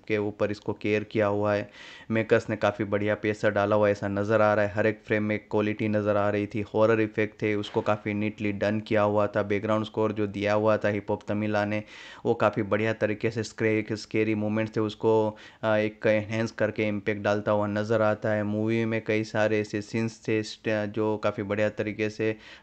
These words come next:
डायरेक्टर ने एग्जीक्यूट किए हुए हैं। प्री इंटरवल का जो पोर्शन था वो भी काफ़ी बढ़िया तरीके से हैंडल किया गया था। इंटरेस्टिंग इवेंट्स जो स-, सीरीज में दिखाए हुए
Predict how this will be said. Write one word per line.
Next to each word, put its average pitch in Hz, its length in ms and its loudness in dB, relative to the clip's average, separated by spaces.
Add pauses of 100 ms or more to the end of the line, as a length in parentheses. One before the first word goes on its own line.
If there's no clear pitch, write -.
डायरेक्टर 107 520 2
ने 107 380 -2
एग्जीक्यूट 110 600 -4
किए 107 140 -2
हुए 104 220 0
हैं। 101 140 -4
प्री 110 160 -2
इंटरवल 110 360 2
का 107 120 2
जो 101 140 0
पोर्शन 104 440 -4
था 107 80 0
वो 104 160 0
भी 107 100 -2
काफ़ी 104 260 -2
बढ़िया 104 260 -2
तरीके 107 340 -2
से 110 120 -6
हैंडल 104 300 -2
किया 104 280 -2
गया 104 260 0
था। 104 220 -4 (500)
इंटरेस्टिंग 117 640 0
इवेंट्स 113 300 0
जो 113 160 2
स-, 110 100 -4
सीरीज 107 480 0
में 107 160 -2
दिखाए 107 380 0
हुए 110 360 2